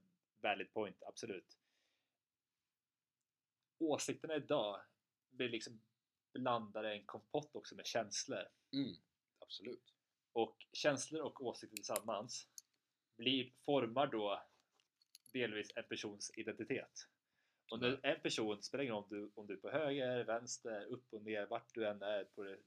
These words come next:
Speaker 1: politiska spektrat, om du börjar identifiera dina åsikter som du sedan adderar känslor på, och sen inte, så är det som det du. Det är klart att man inte vill ge upp eller förlora.
Speaker 2: Absolut. Nej, men verkligen. Som du säger, alltså, det,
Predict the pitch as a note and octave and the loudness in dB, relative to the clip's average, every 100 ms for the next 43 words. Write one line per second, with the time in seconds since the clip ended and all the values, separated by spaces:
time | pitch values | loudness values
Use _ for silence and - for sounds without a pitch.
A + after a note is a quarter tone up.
0 | _ A2+ G2+ G2+ - - G#2 A#2 - _ | _ -14 -12 -8 -8 -8 -4 -4 -6 _
1 | _ _ _ _ A#2 A#2+ D#3 D#3 C#3 A#2 | _ _ _ _ -4 2 4 6 4 4
2 | A2+ - A#2+ A2 B2+ G#2+ G#2+ - F#2+ - | 0 -2 -2 -2 -2 -4 -4 -4 -8 -4
3 | A2 A2 C3+ - _ _ _ A2+ A2 B2+ | 0 0 -2 -10 _ _ _ -12 -2 2
4 | G#2+ A2+ A2+ G#2+ - A#2 - C3+ G#2 G2+ | 2 0 -2 -2 0 -2 -2 -4 -4 -4
5 | A#2 C3+ D3+ B2+ - - C#3+ A#2+ - A2 | -4 -8 -10 -10 -12 -2 0 0 -2 -6
6 | - C#3+ G#2+ F#2+ - B2+ F#2 F2+ _ _ | 0 4 2 0 -2 -2 -2 -10 _ _
7 | _ _ _ _ _ _ _ _ _ _ | _ _ _ _ _ _ _ _ _ _
8 | _ _ - C3+ D#3+ A#2 B2 A2+ G2+ F#2+ | _ _ -4 -2 0 -2 -2 -4 -8 -6
9 | G2 B2 D3+ _ G#2 F#2+ - E3 F#2 - | -4 -4 -6 _ -10 -8 -10 -6 -8 -8
10 | _ _ _ _ _ - - - B2 - | _ _ _ _ _ -10 -8 -8 -10 -14
11 | _ _ C3 B2+ - - - - - A#2+ | _ _ -4 -2 -2 -6 -8 -14 -10 -2
12 | A2 D3 B2+ D2 - E2 G2 | 0 2 0 -6 -12 -10 -10